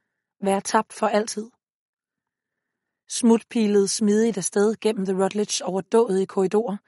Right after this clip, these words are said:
og holdt sig hele tiden lige uden for rækkevidde. Brevet holdt den i flæben. Poppy hastede efter den og bad til, at ingen ville opdage hende.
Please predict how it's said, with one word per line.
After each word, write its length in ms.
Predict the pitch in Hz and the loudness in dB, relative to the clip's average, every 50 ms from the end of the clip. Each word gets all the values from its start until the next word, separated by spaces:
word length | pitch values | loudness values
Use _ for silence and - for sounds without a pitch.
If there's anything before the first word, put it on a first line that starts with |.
| _ _ _ _ _ _ _ _ _ _ | _ _ _ _ _ _ _ _ _ _
og 100 | - 185 | -6 0
holdt 240 | 180 220 220 208 - | 2 4 2 2 2
sig 120 | - 226 202 - - - | -2 -6 -6 -6 -4 -2
hele 240 | 247 247 269 285 | 0 0 0 0
tiden 440 | 277 - - 220 202 185 196 214 214 | -2 0 0 2 2 2 0 0 -2
lige 440 | 202 185 202 233 233 247 262 277 - | -2 -2 0 0 0 0 -2 -4 -2
uden 240 | 202 202 202 202 196 | -2 -2 -2 -2 -2
for 120 | - 214 | -4 -4
rækkevidde. 540 | 190 175 170 165 - 208 185 196 196 170 165 _ _ _ _ _ _ _ _ _ _ _ _ _ _ _ _ _ _ _ _ _ _ _ _ _ _ | -4 -4 -4 -4 -4 -4 -4 -4 -6 -8 -12 _ _ _ _ _ _ _ _ _ _ _ _ _ _ _ _ _ _ _ _ _ _ _ _ _ _
Brevet 380 | - 220 247 262 247 208 214 190 | 0 2 2 4 4 2 0 0
holdt 320 | - 220 214 214 - - | 2 2 0 0 0 -4
den 120 | 196 180 | -4 -4
i 40 | 170 | -4
flæben. 380 | - - 220 190 196 208 196 185 - _ _ _ _ _ _ _ _ _ _ _ _ _ _ _ _ _ _ _ _ _ _ _ _ _ _ _ _ _ _ _ _ | -4 -4 -4 -4 -2 -4 -8 -8 -10 _ _ _ _ _ _ _ _ _ _ _ _ _ _ _ _ _ _ _ _ _ _ _ _ _ _ _ _ _ _ _ _
Poppy 340 | - - 208 202 196 226 220 | -2 2 4 4 4 4 2
hastede 400 | 202 208 196 - - 220 202 202 | 2 0 -2 -2 0 0 2 2
efter 200 | 202 - - 226 | 0 0 -2 -2
den 180 | 202 196 196 247 | -2 -2 -4 -6
og 120 | 254 - | -6 -2
bad 180 | - 214 214 208 | 2 2 2 2
til, 180 | - - 208 | 0 0 0
at 100 | 196 214 - | 0 0 0
ingen 240 | 202 196 208 220 214 | 0 0 0 0 0
ville 160 | 196 185 196 | 0 0 0
opdage 320 | 190 190 - - 208 214 185 | -2 -2 -4 -4 -4 -4 -4
hende. 200 | 190 196 190 | -4 -4 -6